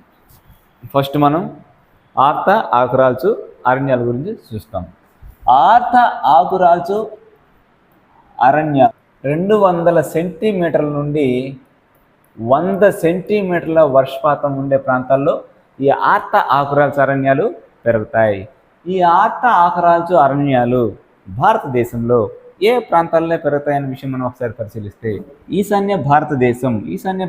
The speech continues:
భారతదేశం హిమాలయ పర్వత పాదాల వద్ద, జార్ఖండ్లో, పశ్చిమ ఒడిస్సా ప్రాంతంలో, ఛత్తీస్గఢ్లో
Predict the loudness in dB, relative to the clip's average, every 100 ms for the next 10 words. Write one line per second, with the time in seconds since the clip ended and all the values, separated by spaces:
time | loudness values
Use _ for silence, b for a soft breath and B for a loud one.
0 | -6 -6 -6 -8 -8 -12 -14 _ _ _
1 | -4 0 2 2 0 2 0 0 -2 -2
2 | 0 0 0 -2 0 0 0 -8 -20 -18
3 | -14 0 2 2 0 0 0 -2 -2 -4
4 | -8 _ -6 -6 -4 -2 4 6 6 4
5 | 2 0 0 -2 0 -2 -2 -4 -2 -2
6 | -4 -10 _ _ 0 4 2 2 -2 -2
7 | 0